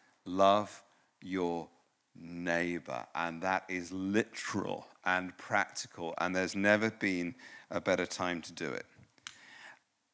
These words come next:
Uh, I'm sure you're all, uh, familiar with the, uh, plague that came to the city of Carthage in the year two hundred and fifteen A D. Uh, but it was, it was genuinely, uh, really,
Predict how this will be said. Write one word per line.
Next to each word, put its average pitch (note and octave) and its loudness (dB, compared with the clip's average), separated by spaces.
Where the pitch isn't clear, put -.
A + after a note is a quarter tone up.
Uh, G2+ 2
I'm A#2 6
sure E3 8
you're D#3 8
all, C3 6
uh, F#2+ 8
familiar C3 6
with G#2+ 2
the, G2+ 2
uh, F#2 4
plague C#3+ 12
that A2+ -2
came A#2 4
to G#2+ -4
the G#2+ 0
city G#2+ 2
of G2+ 0
Carthage A#2 4
in F#2+ -2
the G2 -2
year G2 2
two A2 0
hundred F#2+ -4
and F#2+ -6
fifteen F#2+ -4
A F#2+ 4
D. F2+ 2
Uh, A2 10
but A2 -4
it A2+ 0
was, A#2 -4
it B2+ 0
was A2 -2
genuinely, A2+ 2
uh, G#2 2
really, A2+ 4